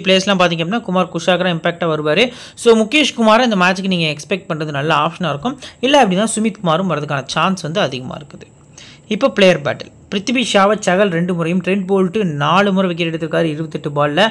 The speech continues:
அஸ்வின் ரெண்டு முறை பார்த்தீங்க அப்படின்னா பிருத்திவி ஷாவை விக்கெட் எடுத்திருக்காரு. அபிஷேக் போரல் பொறுத்த வரைக்கும் யுஸ்வேந்திர சகலுக்கு against-ஆ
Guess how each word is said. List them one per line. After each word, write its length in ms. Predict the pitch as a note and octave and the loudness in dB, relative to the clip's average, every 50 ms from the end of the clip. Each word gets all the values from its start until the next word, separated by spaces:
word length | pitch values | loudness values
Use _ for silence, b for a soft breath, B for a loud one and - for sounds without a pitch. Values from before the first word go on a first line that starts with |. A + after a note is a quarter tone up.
| B B B B B B F#3 | B B B B B B -2
அஸ்வின் 320 | G3 F#3 - - C#4 B3+ G3 F#3 | -2 -2 0 0 0 0 0 0
ரெண்டு 120 | E3+ E3 D#3 | 0 0 0
முறை 120 | E3+ E3+ E3+ | -2 0 0
பார்த்தீங்க 260 | E3 D3 C#3+ D3 C#3 | 0 -2 -2 -2 -4
அப்படின்னா 220 | C3+ - F#3 F#3+ F#3+ | -4 -2 -4 -4 -4
பிருத்திவி 300 | - D#3 C#3 - G3 F#3 D#3+ | -6 -8 -6 -6 -6 -4 -4
ஷாவை 200 | D3 C3 C3+ D#3+ D#3+ | -4 -4 -4 -4 -4
விக்கெட் 240 | C#3+ D3 D3+ C#3 C#3 | -6 -8 -8 -10 -10
எடுத்திருக்காரு. 440 | B2+ B2 - - - - - - - - B B B B B B B F#3+ | -12 -16 -18 -16 -16 -14 -14 -14 -16 -20 B B B B B B B 4
அபிஷேக் 340 | A3 B3 B3 A#3+ C#4+ C#4 F#3 - | 4 4 4 2 2 0 0 0
போரல் 320 | G#3 G#3+ A3 A3 G#3+ A3 G#3 G#3+ | 2 4 4 4 4 2 0 0
பொறுத்த 200 | F3+ F3 E3+ F3+ | -2 0 0 0
வரைக்கும் 240 | F3 E3 E3+ G#3+ A3 F#3 | 0 0 0 -2 -4 -4
யுஸ்வேந்திர 340 | E3 D3 F3+ G3+ G3 G3 F#3+ - | -4 -2 -2 0 0 0 0 0
சகலுக்கு 320 | E3+ D#3 E3+ F#3+ E3+ E3+ D#3+ | 0 0 -2 -2 -2 -4 -4
against-ஆ 280 | D#3 D#3+ D#3+ D#3+ - | -4 -4 -4 -2 -2